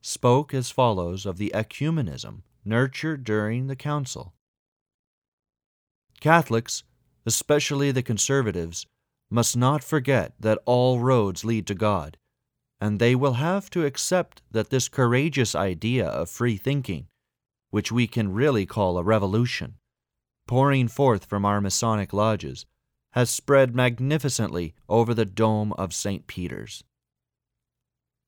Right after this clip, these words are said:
I should again like to quote for you a text which throws light on this question and shows which side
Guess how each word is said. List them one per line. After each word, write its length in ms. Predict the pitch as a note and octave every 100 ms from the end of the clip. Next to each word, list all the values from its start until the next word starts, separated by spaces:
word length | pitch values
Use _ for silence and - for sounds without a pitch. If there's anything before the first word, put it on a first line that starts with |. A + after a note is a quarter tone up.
| _ _ _ _ _
I 80 | -
should 260 | A2+ - E3
again 320 | C#3+ C3+ B2+
like 200 | G#2+ G#2+
to 100 | A#2+
quote 400 | - A#2+ G#2 -
for 260 | - A2 G2+
you 280 | E2+ C#2+ -
a 80 | F2+
text 540 | - F#2 - - - -
which 240 | F#2+ -
throws 380 | - A2+ A#2 A2+
light 340 | A#2+ C3 D#2+ -
on 160 | F#2+
this 160 | F#2 -
question 540 | - A#2 - - D#2+ - _ _ -
and 380 | A#2+ C3+ D#3+ C#3+
shows 500 | - E2 D#2 F#2+ - _ _ -
which 340 | C3 B2+ -
side 460 | D3 D3 F2+ C#2